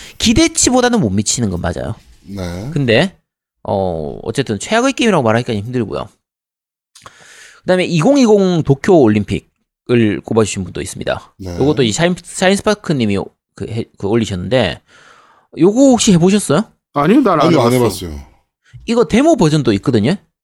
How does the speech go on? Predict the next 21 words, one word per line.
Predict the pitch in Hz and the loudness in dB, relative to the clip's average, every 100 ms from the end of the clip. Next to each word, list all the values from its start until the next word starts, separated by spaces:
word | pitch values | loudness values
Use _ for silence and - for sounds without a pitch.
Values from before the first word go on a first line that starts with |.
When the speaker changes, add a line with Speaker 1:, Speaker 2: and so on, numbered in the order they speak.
| 110 | -4
Speaker 1:
아마 | 143 165 | 0 0
Speaker 2:
네. | - | 0
Speaker 1:
플스판 | 302 302 330 214 160 | -2 0 -2 -2 2
데모 | 180 220 | 2 2
버전이 | 151 123 120 | 2 0 2
올라와 | 175 143 92 | 2 4 2
있을 | - | 0
거예요. | - 95 71 71 - _ _ _ | 0 2 2 0 -6 _ _ _
하니까 | - 139 131 180 113 | -2 -2 0 0 2
요거 | 135 208 | 4 4
한번 | 190 185 175 _ _ _ 220 | 2 0 -2 _ _ _ 0
해보시도록 | 226 226 160 | 0 0 -2
하세요. | 107 90 64 - _ _ - _ _ _ _ _ _ _ _ _ | -2 -2 -6 -8 _ _ -20 _ _ _ _ _ _ _ _ _
아, | - - | -10 -8
정말 | - 170 262 | 0 4 4
밋밋합니다. | 180 120 131 139 117 101 | 4 2 0 -2 -2 -4
<laughs> | - - - - - - _ _ _ _ _ _ _ _ _ _ | -8 -10 -16 -18 -20 -20 _ _ _ _ _ _ _ _ _ _
Speaker 2:
네. | 98 95 98 117 160 151 - - - - - | -10 -8 -6 -8 -10 -20 -20 -20 -20 -20 -4
Speaker 1:
정말 | 131 170 233 | 0 2 4
발전 | 165 170 220 | 2 2 2
없구나. | 120 - 101 78 78 - | 0 -2 -4 -2 -2 -6